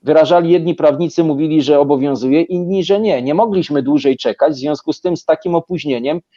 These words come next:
pojawiają się listy zgłoszonych zawodników do Mistrzostw Polski i tak dalej, i tak dalej. To nie jest tak, że my nie robimy nic. Natomiast, y, w kwestii znowu Mistrzostw Europy, jeszcze raz powtarzam,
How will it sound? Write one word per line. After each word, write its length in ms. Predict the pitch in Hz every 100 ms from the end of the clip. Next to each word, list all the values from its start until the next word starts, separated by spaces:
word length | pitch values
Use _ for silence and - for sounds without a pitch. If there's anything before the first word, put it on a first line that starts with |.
| _
pojawiają 460 | - 170 165 170 175
się 160 | - 160
listy 300 | 170 - 139
zgłoszonych 480 | 156 143 160 156
zawodników 520 | 131 139 147 151 156 143
do 100 | 147
Mistrzostw 380 | 139 139 -
Polski 380 | 131 139 147 196
i 60 | 185
tak 160 | 165 147
dalej, 220 | 160 165
i 40 |
tak 180 | 160 151
dalej. 280 | 160 120 110 _ _ _
To 100 | 147
nie 220 | 170 254
jest 180 | 220 -
tak, 160 | 160 143
że 140 | 165
my 260 | 165 170 165 _ _ _ -
nie 160 | 143
robimy 400 | 156 160 175 175
nic. 520 | 170 175 139 - - _ _ _ _
Natomiast, 640 | 107 143 156 151 147 - 139
y, 320 | 135 127 117 _ _ _ -
w 80 | -
kwestii 400 | 160 165 175 143
znowu 320 | 202 180 143
Mistrzostw 400 | 123 - 123 123
Europy, 540 | 123 113 107 87 - -
jeszcze 340 | 104 131 - 156
raz 260 | 165 -
powtarzam, 540 | 127 - 127 110 110